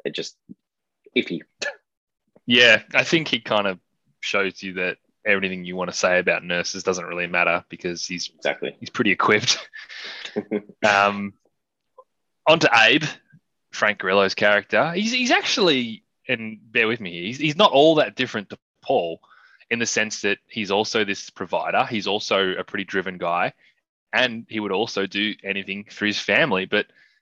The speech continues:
Speaker 2: he knows a different life, and that's all he knows. He's come from a very, very different place, and his way of providing and surviving is dangerous. Um, like, I also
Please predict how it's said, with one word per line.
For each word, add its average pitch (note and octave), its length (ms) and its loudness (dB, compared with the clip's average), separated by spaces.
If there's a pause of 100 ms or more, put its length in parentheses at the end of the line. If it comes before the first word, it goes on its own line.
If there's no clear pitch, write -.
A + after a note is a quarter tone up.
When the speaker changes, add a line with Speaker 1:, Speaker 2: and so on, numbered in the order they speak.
(140)
Speaker 2:
he B2+ 140 0
knows A#2 720 2
a A#2 60 -4
different G#2+ 280 -4
life, G2 500 2
and A2 120 -8
that's - 180 -6
all A#2 300 2
he G#2 160 -10
knows. F#2+ 400 -4
He's G2 160 -16
come G2+ 640 -8 (100)
from F#2+ 240 -6
a F2+ 40 -6
very, G#2+ 300 4
very G2 280 0
different F#2+ 320 -8
place, G#2 440 0
and F#2+ 300 -16
his A2 260 0
way G2 300 4
of F2+ 160 0
providing F#2+ 500 2
and F#2 120 -10
surviving G2 600 0 (960)
is A2+ 420 0
dangerous. - 760 2 (100)
Um, G#2+ 460 0 (240)
like, C#3 160 4 (560)
I C3+ 100 6
also C#3+ 600 4